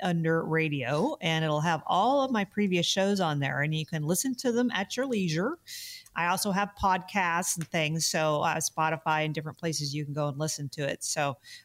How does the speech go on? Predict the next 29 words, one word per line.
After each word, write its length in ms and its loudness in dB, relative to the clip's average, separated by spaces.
I 180 2
just 260 0
wanted 220 2
to 120 2
throw 240 0
that 200 2
out 180 0
there 160 2
to 80 2
remind 360 -2
people 320 -2
that 220 0
I 160 0
am 280 0
in 280 0
many 280 2
places 500 0
that 180 -2
you 80 -2
can 160 -2
listen 280 2
to 80 -8
my 100 0
radio 380 0
show 400 -2
with 260 -6
me 320 4
and 140 4
Dave. 320 0